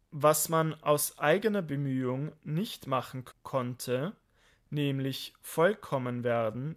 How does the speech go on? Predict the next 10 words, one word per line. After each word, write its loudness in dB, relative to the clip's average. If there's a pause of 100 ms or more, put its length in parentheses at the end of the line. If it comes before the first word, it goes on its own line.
in -8
Prema, -4 (460)
göttlicher -2
Liebe, -2 (640)
bekommt -2
man 0
nun 0
auf -4 (140)
passive -2
Weise, -2